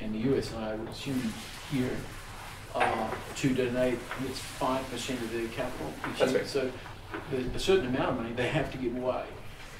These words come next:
Speaker 2: So in the U S, you have to donate five percent, but the notion of donate is somewhat broad. So if I run a foundation and I employ someone to do research into what causes are good to donate to, that, that counts as my five percent.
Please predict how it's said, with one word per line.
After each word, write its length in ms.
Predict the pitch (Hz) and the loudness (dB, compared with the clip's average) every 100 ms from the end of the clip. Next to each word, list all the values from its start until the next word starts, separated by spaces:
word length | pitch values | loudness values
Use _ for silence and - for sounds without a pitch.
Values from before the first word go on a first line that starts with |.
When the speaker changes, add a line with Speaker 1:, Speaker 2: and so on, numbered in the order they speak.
| - | 6
Speaker 2:
So 120 | 170 | 8
in 60 | 175 | 12
the 60 | |
U 80 | 226 | 12
S, 140 | 226 165 | 12 12
you 60 | |
have 80 | 165 | 8
to 80 | - | 10
donate 300 | 120 131 - | 10 8 6
five 180 | 123 120 | 4 4
percent, 320 | 120 - - | 2 0 0
but 80 | 117 | 4
the 60 | |
notion 200 | 120 - | 4 6
of 100 | 107 | 6
donate 240 | 104 123 104 | 6 6 2
is 80 | |
somewhat 260 | - 104 196 | 2 2 6
broad. 260 | 104 - - - - | 8 8 6 -6 -2
So 140 | 110 | 2
if 80 | 107 | 6
I 100 | 117 | 8
run 140 | 131 123 | 8 6
a 40 | |
foundation 460 | 131 110 113 165 147 | 6 6 6 6 4
and 100 | 110 | 4
I 60 | 101 | 4
employ 280 | 98 117 | 6 6
someone 280 | 117 165 160 | 8 6 4
to 60 | 113 | 2
do 120 | 98 | 2
research 300 | 110 160 156 | 2 2 0
into 120 | 117 | 0
what 160 | 107 98 | 0 4
causes 260 | 107 113 110 | 6 6 4
are 60 | |
good 120 | 101 98 | 2 2
to 60 | |
donate 260 | 104 107 - | 2 2 0
to, 100 | 175 | 4
that, 280 | 123 - - | 6 6 4
that 120 | - | 4
counts 180 | 107 101 | 6 4
as 100 | 95 | 2
my 120 | 92 | 0
five 200 | 87 - | 0 -2
percent. 260 | - - | -4 -8